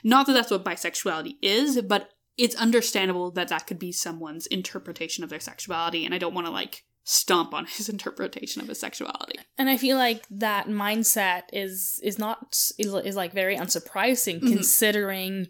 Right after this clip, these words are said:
Speaker 2: the harshness he received from his father about
Speaker 1: Yes.
Speaker 2: femininity, and so a lot of internal Islamophobia right there.
Speaker 1: Yeah.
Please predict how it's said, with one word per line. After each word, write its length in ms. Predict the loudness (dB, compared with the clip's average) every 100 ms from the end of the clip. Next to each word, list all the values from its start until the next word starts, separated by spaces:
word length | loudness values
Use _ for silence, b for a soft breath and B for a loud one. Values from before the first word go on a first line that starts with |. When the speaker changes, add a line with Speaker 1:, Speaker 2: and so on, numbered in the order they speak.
| _
Speaker 2:
the 100 | -4
harshness 480 | 0 2 0 0 0
he 100 | -2
received 420 | 0 2 2 0
from 220 | -4 -6
his 180 | -4 -2
father 480 | 2 2 4 4 2
about 240 | 2 2
Speaker 1:
Yes. 260 | 2 2 0
Speaker 2:
femininity, 840 | -2 -4 -2 -2 -2 -4 -4 -8 -4
and 480 | -4 -4 -8 -10 -10 -8 2
so 160 | 6
a 40 | 6
lot 180 | 6 4
of 60 |
internal 320 | 0 -2 -4 -4
Islamophobia 640 | -6 -2 2 2 2 0
right 200 | -2 4
there. 400 | 8 8 8 6
Speaker 1:
Yeah. 120 | 4